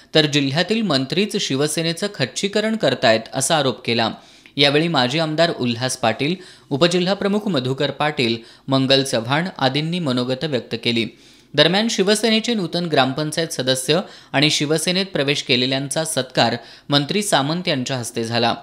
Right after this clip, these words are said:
या कार्यक्रमाला पंचायत समिती सभापती कविता चौगुले, अण्णासाहेब बिलोरे, मंगल चव्हाण, रेखा जाधव, वैशाली जुगळे, प्रतीक धनवडे, माधुरी टाकारे यांच्यासह कार्यकर्ते उपस्थित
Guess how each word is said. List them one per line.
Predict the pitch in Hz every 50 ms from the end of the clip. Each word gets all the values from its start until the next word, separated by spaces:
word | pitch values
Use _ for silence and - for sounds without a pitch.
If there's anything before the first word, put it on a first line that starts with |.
| - - - - - - -
या | 139
कार्यक्रमाला | 131 - 135 127 135 135 151 156 156 160 160 180
पंचायत | - - 143 123 123 - 147 139
समिती | 139 - 151 147 143 - 165
सभापती | - - 127 117 131 131 139 139 - 156
कविता | 151 - 135 117 127 123 123 135
चौगुले, | 135 - 127 113 113 120 123 123 135 151 185 - - - - - -
अण्णासाहेब | - 135 135 135 135 131 - 139 135 135 135 123
बिलोरे, | 123 123 131 156 170 139 117 113 113 - - - _ -
मंगल | 131 135 135 139 151 165 180
चव्हाण, | 175 - - 131 123 - 143 151 165 180 - - -
रेखा | 131 127 123 - 139 135 135
जाधव, | 123 120 117 117 113 117 135 165 202 208 -
वैशाली | - 135 127 127 123 - 131 127 135 135
जुगळे, | 127 120 131 127 143 156 131 113 113 113 - - - - - -
प्रतीक | - 151 147 - 196 202 196 180
धनवडे, | 175 175 180 180 180 175 185 190 214 202 -
माधुरी | 139 135 131 123 123 127 139 151 156
टाकारे | 156 139 123 120 - 131 127 131 143 156
यांच्यासह | 165 147 120 117 120 - 139 139 135 - 170 143 131 117 117 - - - - _ -
कार्यकर्ते | 147 135 135 156 170 170 185 180 175 175 190
उपस्थित | 185 165 139 131 - - 120